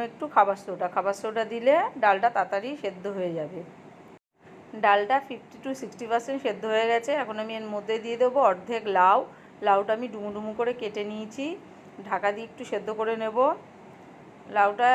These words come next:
এখনও সেদ্ধ হয়নি, আরেকটু বাকি আছে, আমি আবারও ঢাকা দিয়ে সেদ্ধ করে নেব। লাউটা ভালোভাবে সেদ্ধ হয়ে গেছে। এখন এর মধ্যে দিয়ে দেবো ছোটো চামচের এক চামচ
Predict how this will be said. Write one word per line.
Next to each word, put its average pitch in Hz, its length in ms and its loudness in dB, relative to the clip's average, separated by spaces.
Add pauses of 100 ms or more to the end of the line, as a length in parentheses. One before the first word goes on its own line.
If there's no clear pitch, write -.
(100)
এখনও 233 260 -8 (120)
সেদ্ধ 208 200 -6 (120)
হয়নি, 214 320 0
আরেকটু 202 340 -8
বাকি 190 280 -2
আছে, 202 200 -4
আমি 220 100 -8 (120)
আবারও 190 260 -2 (160)
ঢাকা 196 200 -4 (100)
দিয়ে 220 220 -8
সেদ্ধ 185 160 -6 (100)
করে 208 220 -6
নেব। 214 140 -6 (2250)
লাউটা 208 280 4 (200)
ভালোভাবে 214 360 0 (100)
সেদ্ধ 196 180 -6 (120)
হয়ে 214 200 4
গেছে। 233 240 0
এখন 214 140 -6 (100)
এর 202 140 -8
মধ্যে 208 200 -4 (100)
দিয়ে 208 200 -2
দেবো 214 160 -4 (140)
ছোটো 196 220 -10
চামচের 214 380 -8 (120)
এক 180 140 -8
চামচ 214 220 -8